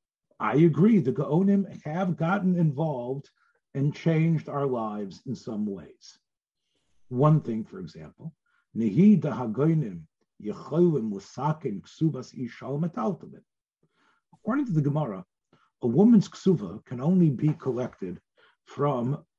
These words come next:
property that the husband has, or perhaps the husband sold post the marriage, that she can chase,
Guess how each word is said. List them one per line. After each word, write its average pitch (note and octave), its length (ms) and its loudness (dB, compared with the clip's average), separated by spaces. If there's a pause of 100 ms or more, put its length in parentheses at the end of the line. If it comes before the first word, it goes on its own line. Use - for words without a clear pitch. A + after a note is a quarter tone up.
(240)
property A#2 840 -4 (400)
that F#2+ 360 -10
the F#2+ 100 -10
husband A#2 480 -6
has, D3 460 -8
or - 80 -12
perhaps - 460 -14
the A2 120 -10
husband G#3 420 -6
sold D3 500 -4
post D#3 340 -2
the A#2+ 80 -8
marriage, A#2+ 500 -10 (1000)
that F3 80 -10
she D#3 180 0
can A#3+ 220 -6
chase, - 500 -8